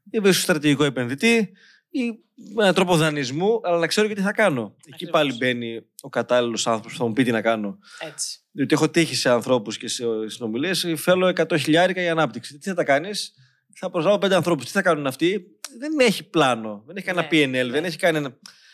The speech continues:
Speaker 1: δεν ξέρει πώς το κάνει. Τους πληρώνει ένα χρόνο και πιο πολλές επιχειρήσεις, δεν θέλω να πω τώρα ονόματα,
Speaker 2: Ναι.
Speaker 1: και πολλές startup που λες, «Σήκωσε ένα κόμμα οκτώ εκατομμύρια
Speaker 2: Μμ.
Speaker 1: από έναν γύρο».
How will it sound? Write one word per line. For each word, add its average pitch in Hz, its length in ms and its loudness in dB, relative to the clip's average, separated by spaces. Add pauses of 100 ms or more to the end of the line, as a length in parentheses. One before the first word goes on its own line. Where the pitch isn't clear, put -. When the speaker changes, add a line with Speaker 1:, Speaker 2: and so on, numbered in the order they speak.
(420)
Speaker 1:
δεν 208 140 -10
ξέρει 180 260 2
πώς 165 140 -2
το 143 80 -2
κάνει. 135 540 0
Τους - 120 -10
πληρώνει 208 220 2
ένα 170 100 0
χρόνο 151 520 0
και - 100 -12
πιο - 140 -6
πολλές 175 240 -2
επιχειρήσεις, 143 800 -6
δεν 135 80 -4
θέλω 127 120 2
να 110 60 0
πω 120 60 0
τώρα 113 140 2
ονόματα, 104 560 -2 (120)
Speaker 2:
Ναι. 180 340 -4
Speaker 1:
και 147 120 -2
πολλές 139 340 2
startup 135 340 2 (180)
που 156 120 -10
λες, 156 140 -2
«Σήκωσε 156 480 -4
ένα 156 120 2
κόμμα 139 160 -2
οκτώ 135 160 -4
εκατομμύρια 110 640 -2 (240)
Speaker 2:
Μμ. 180 60 -12 (180)
Speaker 1:
από 127 160 2
έναν 127 160 2
γύρο». 107 480 -4